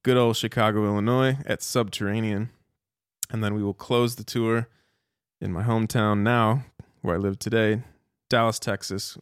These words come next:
I'll be at the Deep Ellum Art Co. That is the twenty-sixth of November. That is the end of the tour. That will be a big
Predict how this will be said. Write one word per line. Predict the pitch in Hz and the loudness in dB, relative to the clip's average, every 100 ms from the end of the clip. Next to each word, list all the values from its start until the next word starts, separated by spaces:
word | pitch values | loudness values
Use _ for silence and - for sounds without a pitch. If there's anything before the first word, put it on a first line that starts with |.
| - | -10
I'll | - | -6
be | 107 | -4
at | 104 | -4
the | |
Deep | 98 113 117 - - | -4 -2 -2 -4 -2
Ellum | 113 113 107 107 - | 0 0 0 -4 -4
Art | 101 92 - - - - | -2 -2 -4 -14 -18 -20
Co. | - 117 101 82 - _ _ _ _ _ _ _ _ _ 117 | -4 -2 -2 -6 -14 _ _ _ _ _ _ _ _ _ -4
That | |
is | 110 | -4
the | 107 | -4
twenty-sixth | - 117 104 - 101 - | -6 -4 -4 -4 -6 -4
of | 98 | -4
November. | 98 107 104 107 | -2 0 2 2
That | 107 104 | 2 0
is | 107 | -2
the | 98 | -2
end | 117 | 0
of | 107 | 0
the | 95 | -2
tour. | - 120 117 113 - _ _ _ - | 0 2 2 0 -4 _ _ _ -2
That | 98 | 0
will | 110 | 0
be | 104 | 0
a | 92 113 _ - | 0 -4 _ 2
big | 135 123 92 98 | 4 6 2 -4